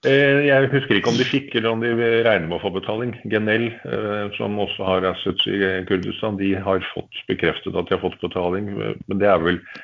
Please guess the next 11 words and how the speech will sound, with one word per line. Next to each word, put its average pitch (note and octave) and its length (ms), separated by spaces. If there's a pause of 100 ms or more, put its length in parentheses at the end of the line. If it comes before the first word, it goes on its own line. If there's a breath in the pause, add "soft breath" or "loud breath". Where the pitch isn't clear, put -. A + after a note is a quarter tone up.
(140 loud breath)
september- E2+ 420
eller E2+ 240
oktoberbetalingen, F2+ 960
så - 80
de F#2 160
ligger F2 180
jo G#2 100
mange E2+ 140
måneder F2+ 220
på F#2+ 120
etterskudd. - 360